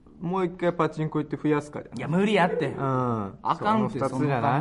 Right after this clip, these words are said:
Speaker 1: い？
Speaker 2: その考え、その考えあかんって。
Speaker 1: じゃあ千五百円で何買うって。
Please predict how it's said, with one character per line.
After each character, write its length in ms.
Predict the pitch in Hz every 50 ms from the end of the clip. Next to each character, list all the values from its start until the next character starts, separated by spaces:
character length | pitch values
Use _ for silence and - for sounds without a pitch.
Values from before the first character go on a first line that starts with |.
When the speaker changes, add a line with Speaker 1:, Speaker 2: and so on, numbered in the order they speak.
| 135 117
Speaker 1:
い？ 40 |
Speaker 2:
そ 120 | - - 208
の 120 | 202 196
考 100 | 196 202
え、 0 |
そ 0 | 202
の 80 | 208
考 60 | 196
え 0 |
あ 120 | 147 131 135
か 140 | 165 156 160
ん 80 | 170 165
っ 40 |
て。 100 | - -
Speaker 1:
じ 60 | 160 160
ゃ 20 |
あ 20 |
千 180 | 156 - 220 208
五 80 | 220 220
百 140 | 214 202
円 60 | 165 143
で 60 | 147
何 220 | 190 214 185 156
買 120 | - 131 120
う 80 | 113
っ 20 | 107
て。 340 | - - - 101 107 -